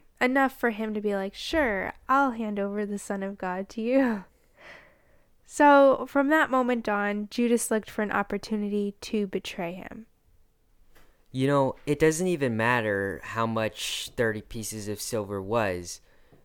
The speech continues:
Speaker 2: because any amount of money should not have been enough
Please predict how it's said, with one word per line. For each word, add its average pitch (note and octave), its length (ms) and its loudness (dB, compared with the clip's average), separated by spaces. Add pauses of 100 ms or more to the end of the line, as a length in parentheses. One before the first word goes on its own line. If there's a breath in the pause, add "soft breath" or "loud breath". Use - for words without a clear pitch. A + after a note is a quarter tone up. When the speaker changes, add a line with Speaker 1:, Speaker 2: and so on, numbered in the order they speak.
(100)
Speaker 2:
because A#2 640 -2 (120)
any C#3+ 260 -2
amount A#2+ 300 -2
of A2 100 -4
money G#2+ 380 -6
should G#2 320 -8
not A2 380 -2
have G#2+ 120 -4
been G#2 180 -6
enough G2+ 580 -8